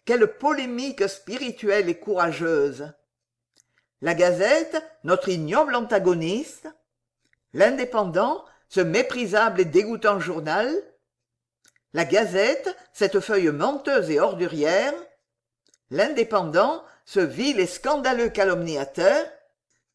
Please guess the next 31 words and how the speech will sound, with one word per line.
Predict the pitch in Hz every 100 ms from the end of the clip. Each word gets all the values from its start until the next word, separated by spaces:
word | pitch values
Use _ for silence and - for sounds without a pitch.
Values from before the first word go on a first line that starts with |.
| -
Telles | 233 339 277 247
étaient | 240 220
les | 294
récriminations | 254 196 196 185 190 165 156 214 247
intéressantes | 180 139 240 240 180 - 156 202 262 330 - -
qui | -
assaisonnaient | 269 269 269 262 285 214
les | 151 156
colonnes | 262 247 165 143 127
de | 143
chaque | - 269 285
numéro | 202 160 139 139 190 - - _ _ -
et | 202
qui | - 165
excitaient | 220 - - 294 294 143
dans | 135 147
le | 160
sein | 156 - 302
des | 247 190
habitants | 175 202 - 139
de | 139
l'endroit | 135 127 113 123 233 320 - - - -
les | 170
sentiments | 170 233 320 320 240 160
les | 151
plus | - 139
chaleureux | 131 - 277 202 139 190 339
de | -
plaisir | 156 - 190 214 147 202 285 -
ou | 156
d'indignation. | 143 190 226 208 165 139 - 131 104